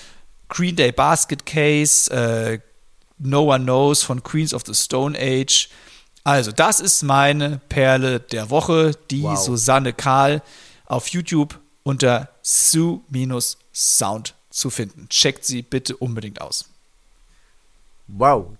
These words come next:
Speaker 2: jetzt bin ich ein bisschen geplättet. Also du hast es ja schon erzählt, werde ich auch unbedingt, ähm,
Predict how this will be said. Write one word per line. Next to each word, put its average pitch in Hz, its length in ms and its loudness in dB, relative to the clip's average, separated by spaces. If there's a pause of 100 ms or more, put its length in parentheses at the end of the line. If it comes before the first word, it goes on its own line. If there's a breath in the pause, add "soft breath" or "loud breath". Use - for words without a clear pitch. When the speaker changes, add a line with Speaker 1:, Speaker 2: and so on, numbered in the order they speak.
(100)
Speaker 2:
jetzt - 220 -6
bin 156 100 0
ich 143 80 0
ein 123 40 -6
bisschen 147 220 -6
geplättet. 139 640 -2
Also 113 240 -2
du 113 160 -2
hast 151 120 4
es - 60 -10
ja 147 60 -2
schon 139 160 -4
erzählt, 165 440 -4 (360 loud breath)
werde 143 280 2
ich 143 120 -2
auch 139 160 0
unbedingt, 131 580 -4
ähm, 117 460 -2